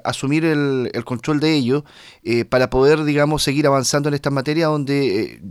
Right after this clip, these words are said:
yo considero que tenemos muy buenos resultados, pero también muchos desafíos, eh, por, por, por avanzar. Ahora,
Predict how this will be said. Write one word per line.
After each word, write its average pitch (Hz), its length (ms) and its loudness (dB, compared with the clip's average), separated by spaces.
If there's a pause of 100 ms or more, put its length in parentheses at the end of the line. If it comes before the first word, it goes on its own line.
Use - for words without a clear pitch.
(100)
yo 143 80 -2
considero 147 320 0
que 147 80 0
tenemos 143 260 0 (380)
muy 160 320 2
buenos 208 180 2
resultados, 175 480 0
pero 143 140 -2
también 135 240 0
muchos 160 260 -2
desafíos, 151 540 -2 (400)
eh, 95 320 -4
por, 123 640 0
por, 117 180 -4 (400)
por 123 140 0
avanzar. 127 440 2 (240)
Ahora, 143 300 2